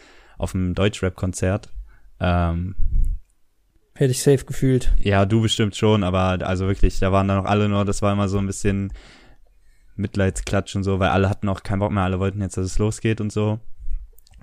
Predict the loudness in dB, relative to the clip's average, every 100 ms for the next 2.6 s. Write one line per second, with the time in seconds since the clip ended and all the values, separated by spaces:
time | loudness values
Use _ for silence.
0 | -10 -2 0 2 0 -4 -8 -12 -20 -20
1 | -20 -20 -20 _ _ -8 -6 -6 -10 -16
2 | _ _ -6 -4 -4